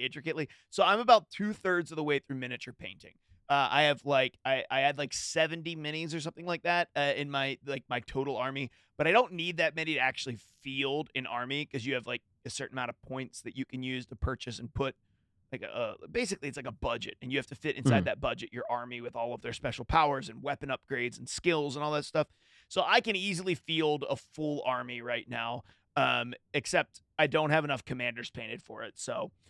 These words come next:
Speaker 1: um, I got my, like, my, my Mandalorian, like, special forces done, which is really cool. My Wookiee warrior special forces. And so I gotta paint up, like, Luke and Han this week, uh,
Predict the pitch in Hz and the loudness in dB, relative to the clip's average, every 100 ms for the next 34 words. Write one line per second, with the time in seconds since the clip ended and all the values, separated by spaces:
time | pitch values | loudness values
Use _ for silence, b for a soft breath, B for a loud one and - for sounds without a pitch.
0 | _ - 117 113 113 113 127 151 147 139 | _ -6 -2 -2 -2 -4 6 6 6 0
1 | 127 120 - - 123 113 113 _ 113 123 | 0 -4 -6 -8 -6 -6 -10 _ -10 -8
2 | 156 165 156 139 143 156 160 151 151 139 | -6 -4 -4 -2 0 0 0 -2 -2 -4
3 | 117 - - - - 147 147 127 - 135 | -8 -8 -6 -6 -2 -2 0 -6 -6 -4
4 | 147 - 160 117 175 160 160 147 - 113 | -4 -2 -4 0 2 2 0 -2 -6 -8
5 | 156 196 190 175 160 165 160 143 131 120 | -2 0 2 0 0 0 0 -2 -2 6
6 | 190 185 170 160 165 160 - 160 131 - | 6 6 -2 0 2 2 0 -6 -6 -8
7 | 151 139 139 123 117 - b b b b | -8 -6 -8 -8 -10 -12 b b b b
8 | 147 127 123 156 170 160 156 156 143 - | 2 2 6 8 8 8 4 4 2 0
9 | 131 123 - 147 151 135 127 127 131 143 | -4 -4 -4 -2 0 -2 -4 -2 -2 -2
10 | 151 - 165 160 - _ b _ - 131 | -4 0 2 2 -2 _ b _ 0 2
11 | 123 120 117 | 2 2 -2